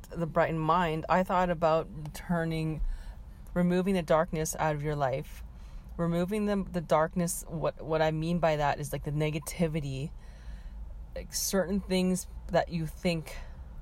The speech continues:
like, the fear, the worry, the anxiety, those are the darkness. Those are the darkness in your life. You know, those are the things that you want to get rid of and remove it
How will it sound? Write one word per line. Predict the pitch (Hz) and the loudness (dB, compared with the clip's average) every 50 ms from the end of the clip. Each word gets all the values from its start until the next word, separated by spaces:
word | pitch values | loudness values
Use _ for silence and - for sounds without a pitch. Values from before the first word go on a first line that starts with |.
| - - - | -12 -10 -8
like, | - 156 | -8 -6
the | - 160 151 | -4 -4 -4
fear, | - - - 196 185 175 165 156 143 143 147 - - | -6 -2 2 2 4 4 4 2 2 0 0 -2 -2
the | 165 156 | -2 -2
worry, | 143 143 165 170 170 170 165 151 143 139 139 - - - - - - - - - - | 0 4 4 4 6 4 2 0 -2 -2 -4 -6 -8 -10 -12 -12 -12 -12 -8 -2 0
the | 175 | 2
anxiety, | 165 165 160 151 156 147 147 160 160 139 143 143 | 2 2 2 4 4 4 4 4 2 0 -4 -2
those | 139 - 165 175 185 202 196 | 2 4 4 4 4 2 0
are | 226 | -2
the | 214 214 | -2 0
darkness. | 202 175 - 170 156 170 185 - 170 147 139 - - - - - - - - - - - - - - - - - | 0 4 4 6 6 6 4 0 -2 -2 -2 -2 -4 -4 -6 -6 -10 -12 -12 -10 -10 -10 -12 -12 -12 -10 -4 0
Those | 190 196 202 | 0 0 2
are | 208 | 2
the | 240 220 | 0 2
darkness | 190 233 240 285 - 262 202 - | 2 2 2 2 0 -4 -6 -4
in | 165 151 | -2 -2
your | 143 127 | -2 -2
life. | - 82 160 - - - - - - - - - - - - - - - - - - - - - | -2 -2 -4 -4 -8 -10 -12 -12 -12 -12 -12 -12 -14 -14 -14 -14 -14 -14 -14 -12 -12 -12 -6 -2
You | 180 175 | 0 2
know, | 170 170 | 2 2
those | 175 196 208 214 | 2 2 0 0
are | 226 | 0
the | 220 220 214 | 0 0 0
things | - 214 208 208 208 202 202 185 | 0 0 2 2 2 2 2 4
that | 175 180 165 151 - | 6 6 6 6 4
you | - 170 175 175 | 2 -2 0 2
want | 170 175 170 165 180 | 4 4 4 4 2
to | - - 185 165 | -2 -2 0 0
get | 175 - - | 0 0 2
rid | - 170 185 | 2 4 4
of | 180 170 143 143 151 - - - - - - - - - - | 6 6 4 2 0 -4 -10 -14 -14 -14 -14 -14 -6 -2 0
and | 160 156 156 160 160 156 151 - - - - - - - | 2 2 2 2 0 -2 -4 -8 -10 -12 -14 -12 -4 0
remove | 180 175 170 170 165 175 185 170 170 | 0 2 2 2 2 0 0 2 2
it | 160 156 147 - - - - | 2 2 2 0 -4 -8 -12